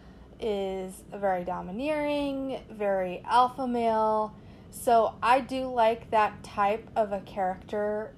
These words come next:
in, in the romance novels or just novels that I read that have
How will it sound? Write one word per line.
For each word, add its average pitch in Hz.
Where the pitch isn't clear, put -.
in, 185
in 214
the 185
romance 185
novels 208
or 185
just -
novels 196
that 208
I 190
read 190
that 175
have 185